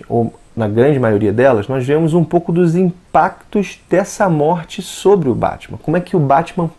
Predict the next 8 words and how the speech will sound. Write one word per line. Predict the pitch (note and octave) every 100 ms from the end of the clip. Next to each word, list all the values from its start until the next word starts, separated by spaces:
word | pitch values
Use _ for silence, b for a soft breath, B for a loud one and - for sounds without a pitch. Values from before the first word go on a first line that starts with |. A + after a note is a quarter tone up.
| _
processou | F#3+ A#3 - G#3+ - D3 E3 B B B B
o | -
fato | E3+ - C#3+ E3 - F3
do | E3+ G3
Robin | A#2+ B2+ C#3+ D#3+ E3
ter | D#3+
sido | - - B2+ C3+ D3+ D#3 B B B -
assassinado. | C3+ D#3 - - D3 - - E3 A#2 G#2 E2+